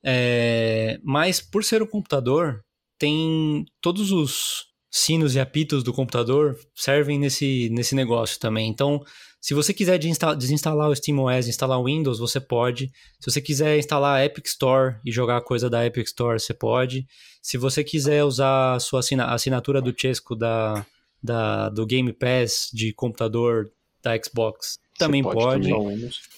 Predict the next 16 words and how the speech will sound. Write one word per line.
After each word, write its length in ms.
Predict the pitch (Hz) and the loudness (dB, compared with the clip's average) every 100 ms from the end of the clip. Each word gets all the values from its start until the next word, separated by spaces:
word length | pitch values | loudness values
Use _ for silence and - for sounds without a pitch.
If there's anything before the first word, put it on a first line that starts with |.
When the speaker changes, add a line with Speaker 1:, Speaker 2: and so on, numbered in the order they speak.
| - - - 131 | -20 -20 -8 0
Speaker 1:
É, 40 | |
Speaker 3:
Mas 80 | 139 | 4
você 60 | 139 139 | 6 4
Speaker 1:
se 100 | 165 | 4
você 160 | 151 170 | 4 4
Speaker 3:
precisa 20 | |
Speaker 1:
quiser 200 | 185 185 | 6 4
conectar, 880 | 190 180 175 - - 160 165 170 151 _ _ _ | 4 2 -2 -6 0 2 2 -2 -6 _ _ _
fala. 220 | - 123 - - _ - - - - | -2 -2 -4 -18 _ -10 -8 -10 -4
Speaker 3:
Tipo, 160 | 143 | -2
você 120 | 123 | 0
precisa 160 | - 156 | 0 2
dar, 260 | 147 123 127 | 2 0 0
dar 140 | 131 | 0
voltas 640 | 113 117 131 147 123 110 | 0 0 0 0 0 0
e 500 | 117 117 110 107 104 | 0 0 0 0 -2